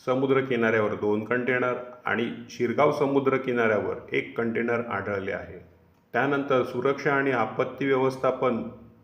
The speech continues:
संस्थांनी तातडीने कार्यवाही सुरू केली आहे. अलर्ट मिळताच भारतीय तटरक्षक दल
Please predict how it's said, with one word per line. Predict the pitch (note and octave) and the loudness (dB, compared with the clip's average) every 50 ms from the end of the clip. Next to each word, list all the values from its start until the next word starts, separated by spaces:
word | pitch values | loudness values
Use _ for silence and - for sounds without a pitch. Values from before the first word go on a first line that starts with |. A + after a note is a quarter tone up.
| _ _ _ _ _ _ _ - - | _ _ _ _ _ _ _ -8 -4
संस्थांनी | A#2 A#2 A2+ A#2 - A#2 G#2+ G2+ F#2+ F#2 | -4 -4 -4 -2 -2 -2 -2 0 -2 -6
तातडीने | F#2+ - - G#2 G#2 G2+ - B2+ B2+ B2+ C3+ C3+ C#3 C#3 | -8 -6 -2 -2 -2 0 0 0 0 2 0 0 0 0
कार्यवाही | C3+ - C3+ A#2+ A#2 A#2 A#2+ A#2+ B2 B2 B2+ C3 | 0 2 2 4 4 4 6 6 4 4 4 0
सुरू | - - A#2 A2 A2 | -2 -2 -2 -2 -4
केली | G#2 - - F#2+ F#2 F2+ | -6 -6 -6 -6 -6 -6
आहे. | F2 E2+ E2+ F2 F2 - - - - _ _ _ _ _ _ _ _ - _ _ - | -8 -10 -12 -14 -16 -18 -20 -20 -20 _ _ _ _ _ _ _ _ -20 _ _ -4
अलर्ट | G#2+ A2 A#2 B2 C#3 D3+ D3 - | -2 0 2 4 4 4 4 2
मिळताच | C#3 C3+ C3+ C3+ C3 C3 B2 A#2 - - - | 0 0 0 0 2 2 2 2 2 0 -4
भारतीय | G2 G#2 G#2 G2+ - - - C#3+ C#3 C#3+ C#3 | -2 -2 0 -2 -2 -6 -4 0 0 0 2
तटरक्षक | C#3 - C3 B2+ - B2 B2+ B2+ B2+ - - C3 | 2 0 0 0 2 0 0 -2 -2 -4 -4 -4
दल | A#2+ A#2 A#2 A2 G#2 G#2 | -2 0 0 0 0 0